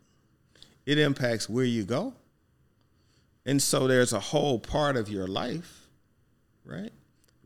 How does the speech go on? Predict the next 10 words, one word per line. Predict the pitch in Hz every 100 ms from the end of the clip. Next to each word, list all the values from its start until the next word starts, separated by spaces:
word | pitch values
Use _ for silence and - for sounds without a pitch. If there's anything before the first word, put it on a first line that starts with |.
| 110
that | 120 127 - - -
other | 139 202 -
people | - 147 - 139 156 - _ _ _ _ _ _ _ _ _
were | 107 -
able | 123 143 131 117
to | 127
enjoy. | 123 113 113 175 151 - - _ _ _ _ _
And | - 131
so | - 131
that | 151